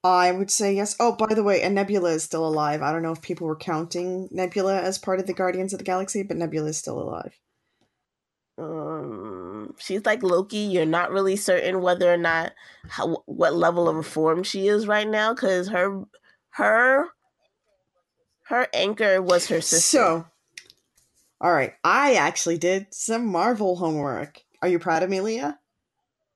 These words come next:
Speaker 1: So,
Speaker 2: Woo!
Speaker 1: the
Speaker 2: Yes!
Speaker 1: Infinity Gauntlet Crisis or something like that. Uh,
Speaker 2: Mm-hmm.
Speaker 1: Nebula actually is part of the solution.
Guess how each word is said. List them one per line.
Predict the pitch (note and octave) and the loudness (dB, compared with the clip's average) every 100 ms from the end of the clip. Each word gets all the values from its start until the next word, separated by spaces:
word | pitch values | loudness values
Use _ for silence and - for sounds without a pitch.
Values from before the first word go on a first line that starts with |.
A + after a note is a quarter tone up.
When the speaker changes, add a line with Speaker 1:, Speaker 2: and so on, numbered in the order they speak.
| _ _ _ _ _ | _ _ _ _ _
Speaker 1:
So, | - A#3+ A3 C5+ D#5+ D5 | 0 2 6 6 6 4
Speaker 2:
Woo! | B4+ G4 E4 D4+ _ _ _ _ | 2 -6 -6 -14 _ _ _ _
Speaker 1:
the | D4 | -2
Speaker 2:
Yes! | D4+ C#4+ C#4+ C#4+ C#4+ C#4+ C#4+ C#4 C#4 G#3+ | 2 4 4 4 4 4 4 4 4 4
Speaker 1:
Infinity | G#3 G#3 G#3+ F3 E3 | 4 4 0 -2 -4
Gauntlet | G3+ F#3 F3+ F#3 G3 F#3+ - _ _ _ _ _ | 0 0 0 -2 -4 -4 -6 _ _ _ _ _
Crisis | - - G#3 G3 G3+ G#3 G3+ | -18 -12 -4 -4 -4 -6 -4
or | F#3+ | -4
something | F#3+ F3+ | -4 -2
like | G3 G3 | -2 -2
that. | G3+ G#3 G#3 - _ _ _ - _ _ | -2 -2 -4 -10 _ _ _ -20 _ _
Uh, | - F3+ E3+ D#3+ E3 _ _ _ _ _ _ _ _ _ _ - | 0 2 2 0 -4 _ _ _ _ _ _ _ _ _ _ -6
Speaker 2:
Mm-hmm. | F3+ | 0
Speaker 1:
Nebula | G3 G#3 A#3+ F#3 D#3+ | 2 4 4 4 2
actually | E3 E3 - F3 D#3+ - _ _ - | 0 -2 -2 -2 -2 -6 _ _ -4
is | E3 | -4
part | - F#3 F3 | -2 0 2
of | E3 D#3 D3 D3+ - | 2 0 -2 -8 -2
the | E3+ | 0
solution. | - F3+ F#3 E4 E3+ C3 C#3 | 0 2 2 2 0 -4 -6